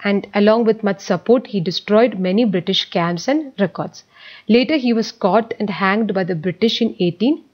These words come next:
thirty. Now, the East India Company, they already conquered south and east of India.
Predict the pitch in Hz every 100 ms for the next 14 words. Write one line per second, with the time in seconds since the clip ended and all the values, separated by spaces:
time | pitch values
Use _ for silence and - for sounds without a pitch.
0 | - 196 160 - _ _ - - - 233
1 | 240 247 269 320 285 302 247 220 240 269
2 | 220 196 196 196 208 247 - 208 196 226
3 | 226 220 - 180 220 220 - _ - 190
4 | - 202 214 220 - 170 160 175